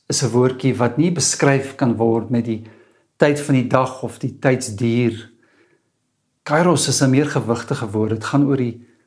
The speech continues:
oor die waarde van tyd. En wysheid behels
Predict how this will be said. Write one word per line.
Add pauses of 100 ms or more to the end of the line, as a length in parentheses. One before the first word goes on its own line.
(100)
oor
die
waarde
van
tyd. (1500)
En
wysheid
behels